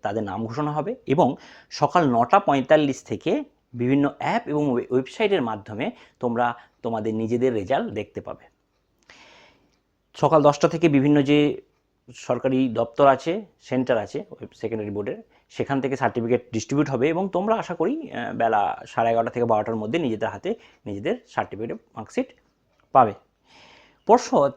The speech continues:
কিছু ওয়েবসাইটের নাম ঘোষণা করেছে এবং কিছু মোবাইল অ্যাপের নামও ঘোষণা করেছে। তোমরা এই নোটিফিকেশনটার মধ্যে দেখতে পাচ্ছ, তবু আমি একটু বলে দিই। যে সমস্ত ওয়েবসাইটগুলোর নাম দিয়েছে, তার মধ্যে একটা হচ্ছে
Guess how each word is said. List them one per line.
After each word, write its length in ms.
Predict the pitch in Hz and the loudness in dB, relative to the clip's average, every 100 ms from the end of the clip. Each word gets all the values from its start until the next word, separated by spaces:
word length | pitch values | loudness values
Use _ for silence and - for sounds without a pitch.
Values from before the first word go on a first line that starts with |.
| - | -4
কিছু 420 | 156 - 165 160 - | -4 2 2 2 4
ওয়েবসাইটের 720 | 151 170 - 202 185 190 175 - _ - 156 - _ _ _ - | 4 4 2 2 4 4 2 -12 _ -20 -20 -20 _ _ _ 0
নাম 260 | 127 139 | 2 4
ঘোষণা 320 | 135 131 151 | 0 0 0
করেছে 300 | 147 160 160 | 2 -2 0
এবং 160 | 175 185 | -4 -4
কিছু 200 | 165 175 | -10 -4
মোবাইল 280 | 147 127 127 | 0 4 4
অ্যাপের 280 | 123 120 151 | 4 2 0
নামও 280 | 143 135 139 | 0 -2 -4
ঘোষণা 300 | 123 127 113 | -6 -8 -6
করেছে। 300 | - - 247 _ _ _ | -8 -10 -16 _ _ _
তোমরা 300 | 113 113 113 - - | -4 0 -2 -4 -14
এই 80 | 120 | -2
নোটিফিকেশনটার 560 | 117 120 131 135 139 131 | -2 0 -2 -2 -2 -2
মধ্যে 220 | 127 120 | 0 2
দেখতে 300 | 143 180 202 | 2 0 -2
পাচ্ছ, 280 | 175 - 247 - _ - | -2 -4 -16 -18 _ -6
তবু 140 | 131 | -2
আমি 120 | 135 127 | 0 0
একটু 160 | 135 | -2
বলে 200 | 117 127 | 2 2
দিই। 200 | 147 247 - _ _ _ 117 | 2 -6 -8 _ _ _ -2
যে 140 | 135 | -2
সমস্ত 340 | - 160 - 165 147 - _ _ _ _ _ _ - | -2 -6 0 0 0 -4 _ _ _ _ _ _ -2
ওয়েবসাইটগুলোর 500 | 127 123 151 135 139 | -2 2 2 2 4
নাম 240 | 123 120 | 4 2
দিয়েছে, 180 | 120 131 | 0 4
তার 120 | 127 | 4
মধ্যে 240 | 120 120 101 | 4 4 2
একটা 180 | - - | 2 -2
হচ্ছে 280 | - 120 | 2 0